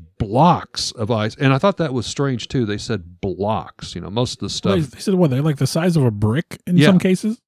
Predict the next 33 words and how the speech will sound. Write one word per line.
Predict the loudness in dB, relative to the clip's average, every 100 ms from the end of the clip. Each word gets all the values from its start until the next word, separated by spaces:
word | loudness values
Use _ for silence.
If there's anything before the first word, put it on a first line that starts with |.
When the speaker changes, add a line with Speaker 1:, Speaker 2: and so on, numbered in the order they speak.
| 0
Speaker 1:
But, | 2
I | 2
mean, | 2
like, | 2 0
hail | 0 4 4 4 2
comes | 0 0 0
down, | 0 0 2
it's | 0 -2
oblong, | -2 0 0 -4 -4 -4
it's | -4
rounded. | 0 2 2 0 0
These | 2 2 2
were | 0 0 -4
described | -6 -4 -2 -2 -2 -2
as | -4 -6 _ _ -6
blocks | -2 -2 -4 -8 -14 -14 -8
of | -10 -10
ice. | -14 -8
Speaker 2:
But | -6
it, | -6 -8 _
it | -4 0
did | 0 0
damage | 0 4 4 2 2
to | 4 4
the | 2
ship. | 0 -2 -2 0
Speaker 1:
Yes. | 2 2 -4 -14 _ _ _ _ -2
I |
mean, | 2 4 2 -4 _ _ -6
wow. | -2 -2 -2 -8 _ _ _ _
Speaker 2:
So | -6 -2
eighteen | -2 0 4 6 8
ninety-one. | 8 8 8 6 4 0